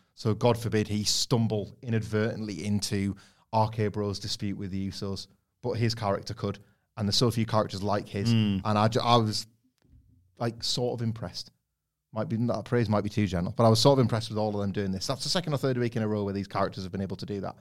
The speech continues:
Speaker 1: And I've got a passing admiration for it.
Speaker 2: I just love Grayson Waller's finisher. I think it looks
Speaker 1: It's a
Speaker 2: great.
Speaker 1: good finish.
Speaker 2: Yeah, really, really good stuff. Um, right, then we, I was thrown by this. R-, next up, we had, uh,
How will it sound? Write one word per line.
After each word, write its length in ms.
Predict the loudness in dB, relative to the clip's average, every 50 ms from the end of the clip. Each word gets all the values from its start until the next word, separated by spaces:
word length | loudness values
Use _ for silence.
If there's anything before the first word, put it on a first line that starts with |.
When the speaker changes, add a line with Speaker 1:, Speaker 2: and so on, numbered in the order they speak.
| _ _ _ _ _ _ _
Speaker 1:
And 280 | 0 2 2 2 2 0 -4
I've 80 | -2
got 140 | -2 -2 -2 -2
a 60 | -6 -12 -16 _ _ _ _
passing 320 | -10 -8 -6 -4 -2 -2 -2
admiration 500 | 0 -2 -2 -4 -4 -4 -6 -6 -8 -10
for 140 | -10 -14
it. 40 | -18 _ _ _ _ _ _ -10
Speaker 2:
I 60 | -10 -6
just 200 | -4 -2 2 4
love 140 | 4 4
Grayson 280 | 4 2 2 2 2 0
Waller's 200 | -2 -2 -2 -2
finisher. 380 | -2 -2 -2 -4 -4 -6 -8 -10 -12 _ _ _ _ -8
I 40 |
think 100 | -6 -4
it 20 | -4
looks 140 | -4 -6 -4
Speaker 1:
It's 80 | 0
a 40 | 4
Speaker 2:
great. 60 | 6 6
Speaker 1:
good 100 | 6 6
finish. 320 | 4 4 2 2 -2 -6 -12 -16 _
Speaker 2:
Yeah, 220 | -2 -2 0 0 -2 -4
really, 320 | -2 0 2 2 2 2 0
really 200 | 0 0 0 -2
good 180 | -2 -4 -2
stuff. 380 | -2 -2 -2 -2 -4 -6 -10 -18 -20 -20 -20 -20 _ _ _ _
Um, 460 | 2 4 6 6 6 6 6 4 4 8
right, 240 | 8 10 10 10 8
then 160 | 6 6 8
we, 160 | 6 4 6
I 120 | 6 6 6
was 240 | 6 4 0 0 4
thrown 200 | 6 6 6 6
by 100 | 4 2
this. 80 | 2 -4 -10 -16 -18 -20 -14
R-, 160 | -10 -8 -8 2
next 400 | 4 6 6 6 4 6 8 10
up, 200 | 10 10 10 8
we 60 | 8
had, 180 | 8 8 6
uh, 40 | 4